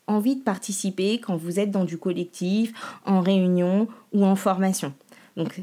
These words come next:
ça, c'est la première question. Et puis, une fois que vous avez répondu à ça, parce que peut-être que vous allez faire partie des gens qui, oui, font, participent, faut faire avancer, et cetera, ou peut-être que vous faites partie des gens qui préfèrent rester en retrait, et,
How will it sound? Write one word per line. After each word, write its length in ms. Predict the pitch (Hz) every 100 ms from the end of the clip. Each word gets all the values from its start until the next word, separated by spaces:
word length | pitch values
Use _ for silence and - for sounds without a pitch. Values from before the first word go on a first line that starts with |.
| -
ça, 200 | - 285
c'est 100 | 277
la 80 | 180
première 360 | - 214 214 214
question. 380 | 190 - 294 -
Et 80 | 196
puis, 120 | 190
une 160 | 220 202
fois 160 | 285
que 60 | 233
vous 140 | 214
avez 180 | 220 185
répondu 480 | 190 190 196 190 202
à 100 | 170
ça, 280 | - 262 349
parce 140 | 175
que 100 | -
peut-être 360 | 160 160 190 190
que 80 | 165
vous 100 | 156
allez 100 | 156
faire 180 | 165
partie 300 | - 160 -
des 180 | 170 156
gens 180 | 160 180
qui, 160 | - 139
oui, 160 | 185
font, 320 | 190 - 135 135 - -
participent, 540 | 156 - 151 - 196 190
faut 100 | 165
faire 180 | 156
avancer, 340 | 147 147 143 170
et 60 |
cetera, 380 | 160 151 160 185
ou 60 | 175
peut-être 320 | 170 170 175
que 60 | 160
vous 60 |
faites 180 | 165 156
partie 300 | 160 - 185
des 140 | 160
gens 160 | 165 185
qui 140 | -
préfèrent 280 | - 151 165
rester 220 | 151 147
en 80 | 151
retrait, 380 | 147 147 202 254 - -
et, 80 | -